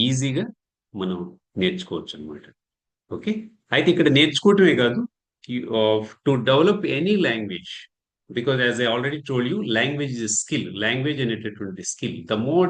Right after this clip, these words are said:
you practice, uh, the better you get hold of it. Right? So ఇంకా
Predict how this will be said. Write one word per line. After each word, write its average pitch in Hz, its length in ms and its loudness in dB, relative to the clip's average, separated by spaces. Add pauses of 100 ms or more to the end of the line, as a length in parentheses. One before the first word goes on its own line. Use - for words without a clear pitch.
you 127 80 -4 (140)
practice, 113 420 -4 (720)
uh, 95 100 -6 (100)
the 92 80 -4 (100)
better 120 240 0 (480)
you 113 120 0 (600)
get 107 160 -2 (120)
hold 110 300 0
of 92 60 -10 (140)
it. - 100 -20 (680)
Right? 240 180 -4 (1300)
So 135 80 -2 (200)
ఇంకా 185 240 4